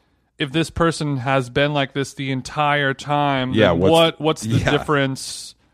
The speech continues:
Speaker 1: Uh, you know, if, if he was like this twenty-five years ago, then why was everyone rocking with him? Is it, is that, like,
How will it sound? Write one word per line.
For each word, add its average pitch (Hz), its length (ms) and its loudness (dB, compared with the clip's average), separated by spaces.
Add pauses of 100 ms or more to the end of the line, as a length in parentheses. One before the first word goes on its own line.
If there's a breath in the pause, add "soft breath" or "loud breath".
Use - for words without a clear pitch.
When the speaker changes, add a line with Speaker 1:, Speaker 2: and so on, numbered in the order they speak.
(320)
Speaker 1:
Uh, 135 240 4
you 143 80 -2
know, 120 200 0
if, 143 220 -2
if 139 160 -2
he 180 100 2
was 165 120 4
like 151 180 4
this - 340 -6 (120)
twenty-five 151 800 0
years 165 320 -2
ago, 123 560 0 (480 soft breath)
then 135 280 -2
why 135 240 4
was 139 200 2
everyone 135 380 -2
rocking 131 380 0
with 135 160 -4
him? 135 180 -4
Is 135 160 -2
it, 143 260 -4
is 139 120 -4
that, 135 180 0
like, 127 320 -2